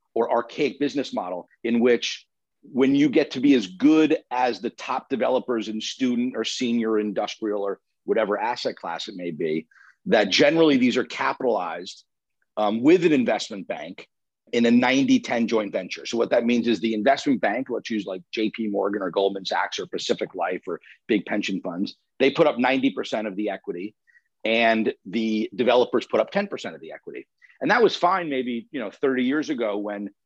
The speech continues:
when real estate just wasn't as, as expensive and as, as,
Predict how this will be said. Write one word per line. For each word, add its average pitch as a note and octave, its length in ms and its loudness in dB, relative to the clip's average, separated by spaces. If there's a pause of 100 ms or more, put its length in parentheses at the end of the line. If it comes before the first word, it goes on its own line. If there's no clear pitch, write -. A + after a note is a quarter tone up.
(140)
when A2 400 -4
real B2 200 2
estate A2+ 400 0
just A#2+ 240 -2
wasn't B2 340 0
as, G2+ 160 -4 (240)
as G2+ 100 -2
expensive A2 500 -6
and F#2 120 -4 (160)
as, G2 160 0 (180)
as, F#2+ 200 -4